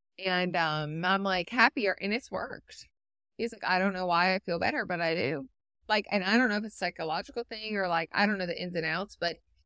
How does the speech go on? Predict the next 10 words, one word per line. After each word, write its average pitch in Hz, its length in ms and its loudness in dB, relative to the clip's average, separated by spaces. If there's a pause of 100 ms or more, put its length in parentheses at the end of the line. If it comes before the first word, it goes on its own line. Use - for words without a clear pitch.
(260)
therapy 240 380 4
is 247 100 -2
such 180 300 -6
a - 20 -8
taboo 160 480 0
practice. 147 720 -6
And 165 340 -6
I'm 208 240 2
glad, 160 600 2
honestly, 156 680 -6